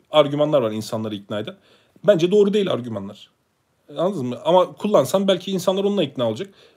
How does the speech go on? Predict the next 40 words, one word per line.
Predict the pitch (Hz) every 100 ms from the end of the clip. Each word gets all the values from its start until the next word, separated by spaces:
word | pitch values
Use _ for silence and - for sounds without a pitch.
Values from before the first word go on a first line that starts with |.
| -
Ben | 226
bunu | 220
tercih | 190 175 175
etmem. | 160 135
Ben | 180
kendi | 175 156
tutarlılığımı | - 156 139 139 147
çok | 147
önemserim. | 120 110 - - _ _ _ _ -
Yani | 123
çünkü | 120 220
kendi | 151 185
fikrime | 196 175 190 180
kendim | 170 185
saygı | 170 170
duymuyorsam | 196 214 - 120
niye | 170
insanlara | 208 190 180 180
bir |
şey | -
anlatayım | 190 185 196
ki? | - - _ _ _ _ _ _ _ -
Ben | 170
sizin | - 208
için | - 202
ilmi | 190 214
öğrenmiyorum | 233 160 107
ki. | - - _ _ _ _ _ _ _ _ _ _
Bu, | -
siz | 196
sadece | - 240 240
bir |
sonuçla | 196 175 202 202 147
karşılaşıyorsunuz. | 120 104 95 - - 98 _ _ _ _ _ _ -
Ben | -
kendim | 156 180 254
anlamak | 139 113 104
için | -
ilmi | 101 98
öğreniyorum. | 98 90 87 -